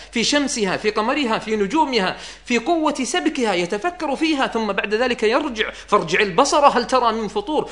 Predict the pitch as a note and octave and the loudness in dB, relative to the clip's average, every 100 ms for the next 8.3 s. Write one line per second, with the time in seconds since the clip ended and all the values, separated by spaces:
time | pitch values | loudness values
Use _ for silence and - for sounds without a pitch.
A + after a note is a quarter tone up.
0 | - D#4 E4+ F4+ E4+ D4+ D#4+ C#4 D#4+ D4+ | -4 0 2 2 2 0 0 0 -2 0
1 | D#4 E4 D4 D4+ E4+ E4+ C#4+ C4 - D#4 | 0 0 0 0 0 0 0 -2 2 2
2 | E4 C#4 - - - F3 F3+ F#3+ E3 D#3 | 2 0 -2 -4 -6 -2 -2 -2 0 0
3 | A#3+ C#4+ A#3+ F#3 F3 C#4+ - C#4+ B3 A#3 | 0 0 0 0 -2 -2 -4 -2 -2 0
4 | A3+ A3 G3+ C#4+ - - - D4 F4+ D#4 | 0 -2 -2 -2 -4 -8 -8 -4 -2 -2
5 | C#4+ D4 C#4 C#4+ C4+ A#3+ A3 C#4 A#3 A3+ | -2 0 0 0 -2 4 4 4 2 2
6 | A#3+ D4 D4 B3 G3+ G3+ A#3 G#3 F3 B3+ | 2 -2 -2 -2 -4 -4 -2 -2 -4 -6
7 | A#3 F#3 F3 D#3+ D#3+ E3+ F#3+ D#3 D#3 D3 | -4 -4 -4 -6 -4 -2 -2 -2 -4 -4
8 | C#3+ F#3+ C#3+ | -4 -2 -4